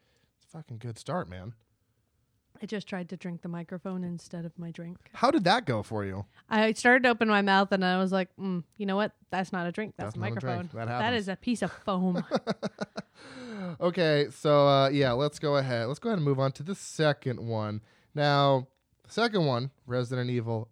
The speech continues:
Speaker 1: Apocalypse.
Speaker 2: Are you gonna do this one?
Speaker 1: Oh, I'm gonna do my best.
Speaker 2: Oh, I can't wait for this.
Speaker 1: I'm gonna do my best. And my best is never good, as we all know. It's just never not. It's never. It's never not good.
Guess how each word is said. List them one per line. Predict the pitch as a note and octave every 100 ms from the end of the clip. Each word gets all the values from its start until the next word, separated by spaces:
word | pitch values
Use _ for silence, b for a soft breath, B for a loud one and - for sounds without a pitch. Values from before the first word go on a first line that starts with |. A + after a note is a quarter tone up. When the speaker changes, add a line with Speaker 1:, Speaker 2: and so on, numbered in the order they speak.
| _
Speaker 1:
Apocalypse. | - D#3+ - F#2 F#3+
Speaker 2:
Are | F#3+
you |
gonna | F#3 F#3+ F#3
do | G3+
this | G#3 F#3+
one? | A3+ G#3+ -
Speaker 1:
Oh, | C3+ B2
I'm | C#3 D#3
gonna | C3+ B2+
do | B2+
my | A#2 G#2
best. | G2 G#2+ F#2 - - _
Speaker 2:
Oh, | G3+ F3+ E3 D3+
I | F#3
can't | E3 E3+ E3+
wait | F3 -
for |
this. | D#3 F3 E3+ C3
Speaker 1:
I'm | A#2+
gonna | A#2
do | A2+ B2
my | A#2 G#2
best. | F#2+ G#2+ F#2+ - - - _ _ _ -
And | B2
my | A2+ A2+
best | A#2 A2 -
is | A2+ A2
never | B2 A#2 A2
good, | G2+ G#2 F#2+
as | F#2+
we | C3
all | C3+ B2
know. | A2 F2+ D#2 - _ _ _
It's | -
just | F3 G3+
never | G3+ C#3+
not. | A2+ C3
It's | A#2+ -
never. | C#3 B2+
It's | C3
never | C3 D3 F#3+
not | G#3 G3+
good. | A3 G#3+